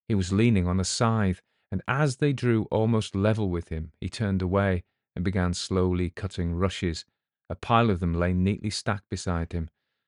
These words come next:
"Where does this canal go? I-, is there a village farther on?" Clifford and John asked simultaneously. He seemed not to hear, and as they chugged steadily past,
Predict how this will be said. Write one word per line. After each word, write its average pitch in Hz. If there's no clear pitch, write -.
"Where 190
does 202
this 214
canal 196
go? 95
I-, 95
is 127
there 190
a 180
village 185
farther 107
on?" 135
Clifford 90
and 87
John 85
asked -
simultaneously. 85
He 101
seemed 95
not 80
to 82
hear, 85
and 82
as 113
they 107
chugged 92
steadily 95
past, 87